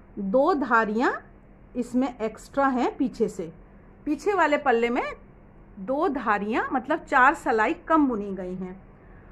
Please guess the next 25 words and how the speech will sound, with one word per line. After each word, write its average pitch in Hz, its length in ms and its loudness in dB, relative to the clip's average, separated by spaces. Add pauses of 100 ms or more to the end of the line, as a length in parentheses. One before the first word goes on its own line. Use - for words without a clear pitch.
(240)
और 262 400 2
अब 285 180 4
हम 370 240 2
इसको 302 440 -2 (380)
उल्टा 262 340 2
करके 254 420 -2 (760)
इनको 254 320 0
जोड़ 226 300 6
देंगे। 196 420 -2 (580)
तो 320 100 0
देखिए, 311 440 0
ये 330 220 2
हमारा 311 380 4 (120)
one 311 240 6
piece 285 400 -2
है, 214 160 -2 (920)
ये 262 120 -4
पूरा 285 360 0
वन 269 320 4
पीस 302 360 -2
है। 370 160 -2 (920)
और 247 220 4 (220)
अब 254 160 6
हम 311 300 2
इसको 302 440 -4